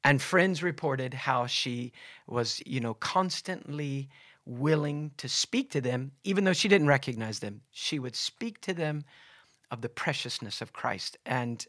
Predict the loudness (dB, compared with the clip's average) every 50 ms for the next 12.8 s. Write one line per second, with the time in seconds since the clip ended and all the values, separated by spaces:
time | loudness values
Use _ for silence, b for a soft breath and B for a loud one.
0 | _ 2 4 6 6 4 2 0 -2 -2 -2 -2 -4 -4 -4 -6 -6 -6 -4 -4
1 | -2 -2 -2 -2 -2 -2 -2 -4 -4 -8 -8 -8 -8 -6 -6 -4 -2 -2 0 2
2 | 2 2 2 0 0 0 0 -2 -4 -4 -6 -8 -4 -2 -2 -2 0 -2 -4 -4
3 | -4 -4 -4 -2 -2 -2 -4 -6 -8 B B B B B B -2 -2 0 4 4
4 | 4 4 4 2 0 2 4 4 4 4 4 0 -4 -2 0 0 2 2 0 0
5 | -2 -4 B B B B B B B -8 -6 -4 0 0 2 2 4 4 4 2
6 | 2 0 -4 -6 -10 -14 -20 -20 -20 _ _ _ _ _ _ _ _ _ _ B
7 | B B B B B B B B B B B -20 _ _ _ _ 10 10 10 10
8 | 8 6 4 4 4 6 4 2 2 4 4 4 4 4 0 0 2 4 4 4
9 | 4 4 2 0 -2 0 2 6 6 6 6 4 2 0 -2 -4 b b b b
10 | b b b b 2 4 6 8 8 8 6 4 2 2 2 2 0 -2 -4 -6
11 | -2 0 0 0 0 0 0 0 0 0 2 4 4 4 4 4 2 2 2 0
12 | 0 -2 -2 -4 -8 -10 -8 -6 -4 -4 -4 -4 -2 -4 -4 -4